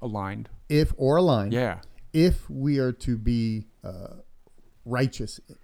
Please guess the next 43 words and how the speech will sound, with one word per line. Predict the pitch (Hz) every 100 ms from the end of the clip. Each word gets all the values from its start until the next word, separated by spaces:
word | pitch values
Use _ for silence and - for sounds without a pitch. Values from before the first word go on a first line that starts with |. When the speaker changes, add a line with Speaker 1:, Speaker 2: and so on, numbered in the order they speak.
| - -
Speaker 2:
in, | 117 104 -
in | 117
what | 113 107
we're | 107
doing, | 98 98 82 - _ - - _ - -
right? | - 113 - - -
So | - 139 117 - -
physical | 175 170 185 156
alone | 139 135 175 220 214 - - - - -
won't | 123 120
do | 110 113
Speaker 1:
Right. | 95
Speaker 2:
it. | - - -
Intention | - 127 - 302 302
alone | 262 170 139 127
won't | 113 110
do | 117
it | 117
either, | 220 151 107 98 -
but | 165 151
at | 147
least | 135 185 240 233 - - - -
if | 143 170
your |
intention | 143 - 233 247 190
is | 135 101
right, | 120 123
even | 165 185
when | 208
your | 190 143
action | 156 180 190
is | 170 139
wrong, | 165 190
your | 143
intention | 123 - 185 -
is | 143 120
right, | 117 98 - - -
Speaker 1:
You're | 117
Speaker 2:
right? | 131
Speaker 1:
starting | 143 131
somewhere. | 104 101 82 -
Speaker 2:
So, | - 185 160
Speaker 1:
Yeah. | 110